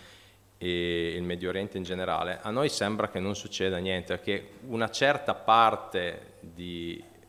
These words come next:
eh, ideologia, una certa religione abbia il sopravvento.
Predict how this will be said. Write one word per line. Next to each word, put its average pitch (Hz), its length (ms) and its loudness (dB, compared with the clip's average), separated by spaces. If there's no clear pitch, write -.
eh, 87 260 -10
ideologia, 95 800 0
una 87 200 -6
certa - 480 -2
religione 95 680 -2
abbia 101 280 -2
il 95 60 -2
sopravvento. 82 720 -6